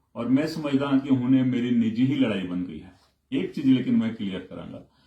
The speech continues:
ਕਿ ਅੱਜ ਤੁਸੀਂ ਦੇਖੋਗੇ ਕਿ ਦੋਸ਼ੀ, ਗਵਾਹ,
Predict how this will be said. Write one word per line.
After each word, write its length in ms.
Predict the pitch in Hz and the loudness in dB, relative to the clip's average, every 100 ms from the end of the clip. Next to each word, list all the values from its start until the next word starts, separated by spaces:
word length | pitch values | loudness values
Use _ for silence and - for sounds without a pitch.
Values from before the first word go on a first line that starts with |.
| _ _ - | _ _ -8
ਕਿ 140 | 135 - 117 | -6 2 4
ਅੱਜ 160 | 131 131 | 4 2
ਤੁਸੀਂ 260 | 120 131 | -6 -4
ਦੇਖੋਗੇ 520 | 98 98 117 95 82 - _ _ _ _ _ - | -6 -6 -8 -8 -10 -14 _ _ _ _ _ -8
ਕਿ 80 | 117 | -8
ਦੋਸ਼ੀ, 580 | 92 98 92 - - - _ _ _ _ _ _ _ _ _ _ _ - 98 | -4 -4 -4 -2 -2 -4 _ _ _ _ _ _ _ _ _ _ _ -12 -4
ਗਵਾਹ, 560 | 98 104 107 117 175 185 | 0 2 4 6 4 2